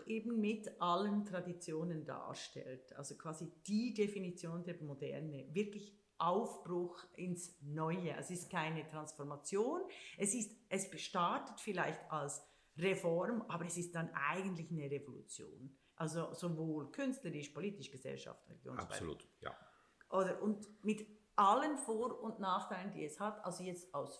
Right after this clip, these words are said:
Speaker 1: Frauenperspektive kommt eben da, ist es die Zeit auch des Frauenwahlrechtskampfs, der, der Menschwerdung der Frau, der, der Freiheitsbewegungen. Gut,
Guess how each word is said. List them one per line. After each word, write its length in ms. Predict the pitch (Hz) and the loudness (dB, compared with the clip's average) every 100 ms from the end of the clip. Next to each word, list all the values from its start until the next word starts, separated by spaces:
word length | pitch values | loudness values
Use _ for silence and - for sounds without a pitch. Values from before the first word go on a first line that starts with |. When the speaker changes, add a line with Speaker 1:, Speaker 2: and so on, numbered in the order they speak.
| - | 2
Speaker 1:
Frauenperspektive 1200 | 156 190 254 262 254 226 - 214 - 208 202 185 | 4 6 4 2 0 -8 -8 -10 -4 -2 -2 -2
kommt 320 | 202 175 175 | 0 0 0
eben 240 | 180 165 | -2 -2
da, 460 | 143 139 147 165 180 | 0 4 4 2 0
ist 140 | 170 180 | -6 -6
es 160 | 175 | -6
die 180 | 185 175 | -6 -6
Zeit 420 | - 147 160 165 | 0 2 0 -2
auch 240 | 139 147 - | -2 -4 -6
des 260 | 131 131 - _ _ | -10 -10 -18 _ _
Frauenwahlrechtskampfs, 1600 | - 165 170 226 196 170 180 175 185 180 - - 160 143 165 160 - | 0 6 8 8 6 4 4 0 -2 -4 -12 -8 -4 -2 -2 -6 -4
der, 280 | 170 156 160 - - - _ - | -2 -2 -4 -12 -20 -20 _ -2
der 240 | 170 156 160 | 2 2 4
Menschwerdung 720 | 165 190 170 196 190 190 170 | 6 6 6 8 6 4 0
der 120 | 165 | -2
Frau, 360 | 147 143 147 156 | 0 0 2 0
der, 140 | 151 - - - | -4 -8 -12 -2
der 100 | 170 | -2
Freiheitsbewegungen. 1500 | 170 139 151 185 170 165 165 - 185 151 147 135 131 - - - _ _ _ _ _ _ _ _ _ _ _ | 2 4 4 4 0 -2 -4 -6 -2 -2 -4 -8 -10 -10 -14 -18 _ _ _ _ _ _ _ _ _ _ _
Gut, 160 | 160 | -10